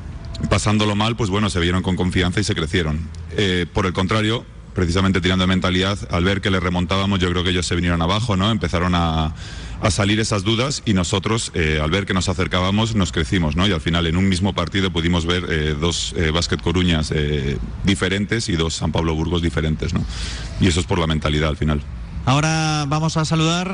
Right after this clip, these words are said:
Speaker 2: a nuestro profe, a Nacho Rama, que no se ha podido acercar hasta aquí por incidencia covid. Pero, Juan, ¿quieres hacer algún apunte? Que estaba escuchando atentamente como aficionado.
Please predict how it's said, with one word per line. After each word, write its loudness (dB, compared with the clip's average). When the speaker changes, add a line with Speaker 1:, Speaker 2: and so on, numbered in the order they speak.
Speaker 2:
a 0
nuestro 0
profe, 0
a 0
Nacho 0
Rama, 0
que 0
no 2
se 0
ha 0
podido 0
acercar -2
hasta 0
aquí 2
por 0
incidencia 0
covid. 0
Pero, 2
Juan, 2
¿quieres 0
hacer 2
algún 2
apunte? 2
Que 0
estaba 0
escuchando 0
atentamente 0
como 2
aficionado. 0